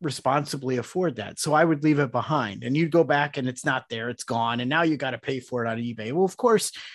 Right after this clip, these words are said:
you're having a little bit of fomo 'cause you did actually miss out. You legitimately missed out, right? And I think that,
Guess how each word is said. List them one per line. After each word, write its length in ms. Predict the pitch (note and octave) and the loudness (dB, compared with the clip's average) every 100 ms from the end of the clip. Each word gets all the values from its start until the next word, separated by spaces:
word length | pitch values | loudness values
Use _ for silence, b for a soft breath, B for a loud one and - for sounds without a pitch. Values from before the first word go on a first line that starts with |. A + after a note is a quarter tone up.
| B | B
you're 140 | E3+ | 2
having 300 | D3+ D#3+ D#3+ | 4 4 4
a 60 | D3+ | 4
little 180 | D3+ D3 | 4 4
bit 140 | C3+ | 4
of 120 | B2 - | 0 0
fomo 400 | C3+ B2+ A#2 A2+ | 0 0 -2 2
'cause 220 | F#3 E3 | 4 4
you 120 | G#3+ | 2
did 280 | - C#4 C4+ | 2 2 4
actually 520 | D#3 - - C#3+ B2+ | 4 0 -2 0 0
miss 320 | A#2+ A#2 - | 0 -4 -2
out. 280 | A2+ A2 E3+ | -2 -2 0
You 240 | E3+ F3+ E3+ | 2 4 6
legitimately 1120 | E3+ D#3 A#3+ B3+ A#3 D3+ G#2 - C#3 A#2+ A2+ B B B B | 4 4 2 4 4 2 -6 -4 -2 0 -4 B B B B
missed 420 | C3+ C3+ A#2+ - | 0 2 2 0
out, 320 | A2 F#2+ C#2+ - - | 0 -2 -4 -12 -2
right? 460 | C3 C3 F3+ - _ b b b b b | 2 4 4 0 _ b b b b b
And 100 | D#3+ | 0
I 100 | D3+ | 2
think 360 | D3 F3 E3+ - | 0 0 -2 0
that, 260 | C#3+ C3 | 0 0